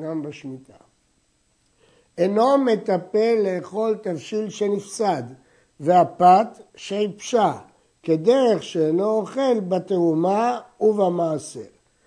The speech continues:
הפירוש ההלכה הזאת, הייתי חושב, שכיוון שיש מצווה לאכול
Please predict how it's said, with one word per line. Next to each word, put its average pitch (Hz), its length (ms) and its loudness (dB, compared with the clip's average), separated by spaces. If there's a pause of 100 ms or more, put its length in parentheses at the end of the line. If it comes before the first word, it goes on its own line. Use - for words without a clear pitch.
(440)
הפירוש 233 540 -2
ההלכה 185 520 2
הזאת, 135 580 -6 (160)
הייתי 214 400 -2
חושב, 139 540 -6 (460)
שכיוון 175 920 -2
שיש 208 320 -4
מצווה 202 760 -2
לאכול 185 560 0